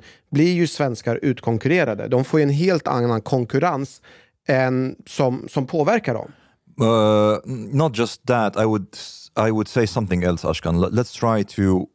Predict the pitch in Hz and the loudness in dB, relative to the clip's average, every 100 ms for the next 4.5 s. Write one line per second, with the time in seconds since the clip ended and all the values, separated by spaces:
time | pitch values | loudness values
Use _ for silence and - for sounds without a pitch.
0 | - - 120 98 98 110 95 - 95 92 | -18 -2 0 0 0 2 0 2 0 2
1 | 98 98 85 - 101 92 - - - _ | 0 0 -4 0 2 2 -2 -16 -20 _
2 | _ _ _ _ _ _ _ _ _ _ | _ _ _ _ _ _ _ _ _ _
3 | _ - 113 - 104 87 110 - 92 92 | _ -6 -2 2 2 4 2 2 2 2
4 | 113 - 95 87 117 | 0 0 0 0 -2